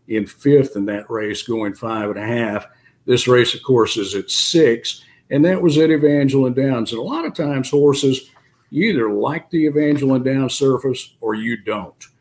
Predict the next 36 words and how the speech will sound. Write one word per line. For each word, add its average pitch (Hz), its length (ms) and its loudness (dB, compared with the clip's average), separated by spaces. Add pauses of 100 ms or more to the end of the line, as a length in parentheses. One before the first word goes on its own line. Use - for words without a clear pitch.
(280)
And 107 220 -4
some 240 300 0
horses 139 500 0
that 104 260 -10
don't 151 240 0
particularly 113 520 -2
like 110 340 -4
the 107 340 -8
Evangeline 107 720 -2
surface 107 580 -2 (280)
will 117 180 2
absolutely 123 640 2
love 131 400 2
Louisiana 127 680 0
Downs - 460 -12 (200)
for 104 140 -4
whatever 117 400 0
reason. 147 400 2 (200)
Some 151 300 4
like 107 300 -2
both, 117 380 -4 (320)
but 101 140 -12
some 175 180 -2
horses 139 640 2
that 107 200 -2
have 107 240 -10 (260)
been 135 200 2
running 127 400 2
at 113 100 -4
Evangeline 110 800 -6 (340)
and 113 160 -4
have 110 200 -6
been 107 220 -4
running 120 340 -2
against 117 520 -2
that 139 260 0